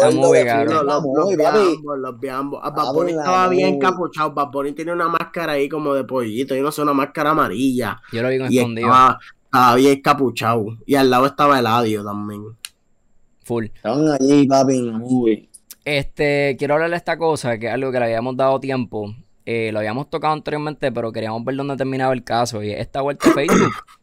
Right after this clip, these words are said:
Speaker 2: Este, Facebook está en,
Speaker 3: Mm.
Speaker 2: en, en
Speaker 1: Mm.
Speaker 2: profundidades que, pues, se nos puede ahogar <laughs> en cualquier momento con esto de la demanda que se le ha hecho sobre que Facebook no le importa un carajo a la gente y si lo negativo es lo que vende, pues eso es lo que, lo que vamos a poner.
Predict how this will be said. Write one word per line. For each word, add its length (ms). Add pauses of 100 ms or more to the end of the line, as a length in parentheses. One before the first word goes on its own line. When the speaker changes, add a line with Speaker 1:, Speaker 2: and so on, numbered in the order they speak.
Speaker 2:
Este, 320
Facebook 400
está 400
en, 600
Speaker 3:
Mm. 100
Speaker 2:
en, 500
en 260
Speaker 1:
Mm. 100
Speaker 2:
profundidades 800
que, 640 (220)
pues, 200
se 100
nos 120
puede 180
ahogar 300
<laughs> 120
en 140
cualquier 280
momento 480
con 140
esto 300
de 400 (260)
la 880 (160)
demanda 480
que 80
se 100
le 60
ha 160
hecho 340
sobre 320
que 120
Facebook 260
no 80
le 80
importa 320
un 80
carajo 320
a 60
la 100
gente 460
y 100
si 140
lo 80
negativo 420
es 60
lo 100
que 100
vende, 280
pues 180
eso 140
es 20
lo 100
que, 300
lo 140
que 40
vamos 240
a 40
poner. 320